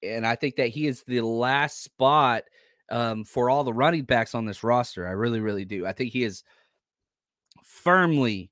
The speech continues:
<laughs> behind J P Mason. Uh, but that's just my take. So, let's go to defensive backs.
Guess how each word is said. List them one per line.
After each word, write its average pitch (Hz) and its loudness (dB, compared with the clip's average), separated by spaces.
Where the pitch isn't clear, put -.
<laughs> 117 -20
behind 123 0
J 123 0
P 117 -4
Mason. 95 -10
Uh, 101 -8
but 110 -6
that's 135 2
just 135 -2
my 113 0
take. - -10
So, 220 10
let's 180 4
go 254 8
to 233 4
defensive 202 -2
backs. 139 0